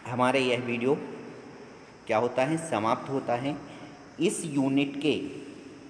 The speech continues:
चार part बने हुए हैं,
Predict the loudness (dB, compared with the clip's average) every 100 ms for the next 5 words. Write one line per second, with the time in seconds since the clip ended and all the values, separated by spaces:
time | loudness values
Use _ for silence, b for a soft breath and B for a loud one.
0 | -20 -20 -20 -20 -20 -20 -20 -20 -20 -20
1 | -20 -20 -8 6 8 10 8 4 6 6
2 | 6 2 0 0 -2 0 0 0 -4 -6
3 | -12